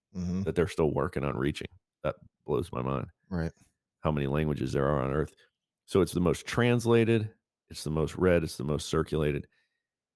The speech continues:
Speaker 2: Here's the thing. It doesn't come with instructions.
Speaker 1: Right.
Speaker 2: So everybody gets handed, if you, if you grew up in a Christian home, if you went to church,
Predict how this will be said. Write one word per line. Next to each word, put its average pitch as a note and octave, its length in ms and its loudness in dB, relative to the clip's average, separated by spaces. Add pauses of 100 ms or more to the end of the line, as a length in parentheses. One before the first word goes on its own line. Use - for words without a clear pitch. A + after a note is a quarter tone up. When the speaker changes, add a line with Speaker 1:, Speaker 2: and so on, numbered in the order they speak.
(120)
Speaker 2:
Here's F#2+ 200 4
the F2 80 2
thing. B1+ 300 -4 (880)
It - 100 -14
doesn't E2+ 320 4
come D#2 220 0
with D2+ 120 2
instructions. - 800 -6 (1200)
Speaker 1:
Right. D2 220 -4 (340)
Speaker 2:
So F#2 160 4
everybody B2 400 6
gets G#2 260 2
handed, G2 520 4
if - 100 -4
you, G2 140 2
if F2 120 -4
you F2+ 60 -2
grew G#2 200 6
up A2 120 0
in G2+ 60 4
a F#2 40 2
Christian F#2 380 0
home, F2+ 340 2
if D2+ 80 -6
you D#2 120 0
went F#2 160 0
to E2+ 80 -6
church, F2 480 2